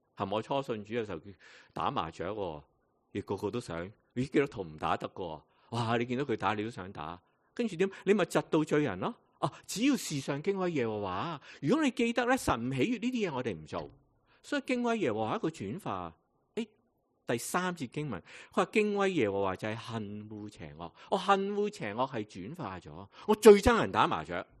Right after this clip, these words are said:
噉你仲點會打？噉即係話咧，係畀神嘅話語轉化咗我哋嘅價值觀。即係話我哋已經唔再係咧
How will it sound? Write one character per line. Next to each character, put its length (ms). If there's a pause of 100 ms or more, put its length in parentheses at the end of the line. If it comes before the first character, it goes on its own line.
(320)
噉 140
你 60
仲 160
點 160
會 100
打？ 300 (580)
噉 160
即 80
係 60
話 80
咧， 120 (220)
係 300
畀 240
神 440
嘅 160
話 280
語 240
轉 460
化 260
咗 140
我 120
哋 100
嘅 120
價 220
值 120
觀。 220 (200)
即 100
係 40
話 60
我 100
哋 80
已 200
經 300
唔 40
再 140
係 440
咧 160